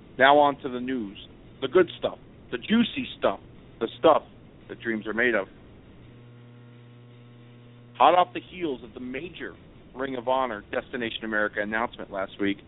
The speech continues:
former W W E writer Court Bauer was a guest on M L W Radio and indicated that Lucha Underground has big announcements coming soon.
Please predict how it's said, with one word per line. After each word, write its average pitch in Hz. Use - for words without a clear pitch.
former 175
W 135
W 123
E 120
writer 104
Court 165
Bauer 101
was 143
a 170
guest 127
on 117
M 135
L 143
W 131
Radio 104
and 120
indicated 117
that 127
Lucha 147
Underground 117
has 127
big 123
announcements 117
coming 104
soon. 123